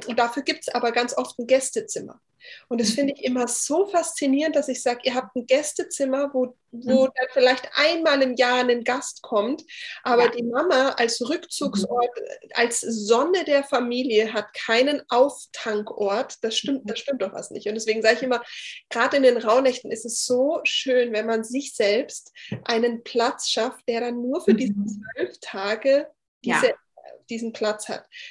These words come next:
Speaker 1: Das heißt, dann ist, dann kann's doch auch so sein, dass ich sag, es ist vielleicht nicht so, dass die ganze Wohnung, wenn die Familie nicht mitmacht,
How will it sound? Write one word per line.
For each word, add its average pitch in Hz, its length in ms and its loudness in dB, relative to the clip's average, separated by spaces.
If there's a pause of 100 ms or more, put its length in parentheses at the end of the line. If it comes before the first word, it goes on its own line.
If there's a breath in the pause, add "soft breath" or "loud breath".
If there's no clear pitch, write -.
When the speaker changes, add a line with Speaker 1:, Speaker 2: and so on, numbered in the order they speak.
Speaker 1:
Das 233 180 -4
heißt, 285 280 2
dann 254 140 4
ist, - 280 -6
dann 247 260 0
kann's 302 300 -4
doch 302 140 0
auch 254 160 -4
so 269 180 -2
sein, 269 240 2
dass 240 160 0
ich 240 180 -8
sag, 240 280 -2
es - 160 -10
ist - 160 -8
vielleicht 247 340 0
nicht 277 240 -4
so, 277 80 -4
dass 247 160 0
die 226 140 -12
ganze 220 500 -4
Wohnung, 254 480 6
wenn 214 140 0
die 220 100 -6
Familie 240 420 0
nicht 226 220 -4
mitmacht, 240 480 -2